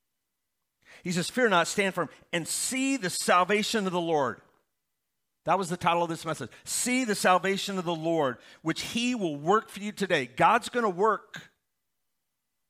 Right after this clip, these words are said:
"For the Egyptians whom you see today, you shall never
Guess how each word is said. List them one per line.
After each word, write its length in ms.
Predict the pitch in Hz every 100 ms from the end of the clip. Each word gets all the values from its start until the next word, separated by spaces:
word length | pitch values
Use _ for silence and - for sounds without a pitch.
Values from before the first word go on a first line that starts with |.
| _ _ _ _ - - - -
"For 120 | 202
the 140 | 202
Egyptians 440 | 160 240 - 226 170
whom 300 | 190 180 160
you 320 | 196 269 269
see 380 | - 226 214 208
today, 560 | 202 147 127 190 185
you 180 | 160 165
shall 240 | - 151
never 560 | 143 151 185 202 220